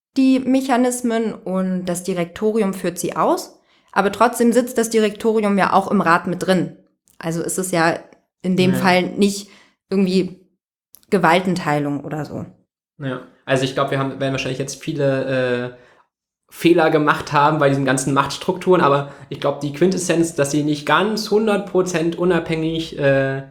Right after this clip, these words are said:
Speaker 2: sind, äh, kann man, glaub ich, schon sagen. Also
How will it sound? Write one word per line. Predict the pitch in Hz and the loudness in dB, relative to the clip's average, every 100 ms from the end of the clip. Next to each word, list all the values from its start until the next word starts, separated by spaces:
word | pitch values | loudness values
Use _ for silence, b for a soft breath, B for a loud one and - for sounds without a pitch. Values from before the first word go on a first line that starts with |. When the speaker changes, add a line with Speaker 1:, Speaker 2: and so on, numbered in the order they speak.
| b b b _ _ _ _ | b b b _ _ _ _
Speaker 2:
sind, | - 165 175 175 170 | -2 4 4 4 2
äh, | 143 139 135 | 2 2 0
kann | 143 | -4
man, | 143 | -2
glaub | 139 131 | -4 -4
ich, | - | -4
schon | 156 143 | -4 -2
sagen. | 120 123 120 180 | -2 -2 -6 -6
Also | 131 131 131 | -4 -2 -4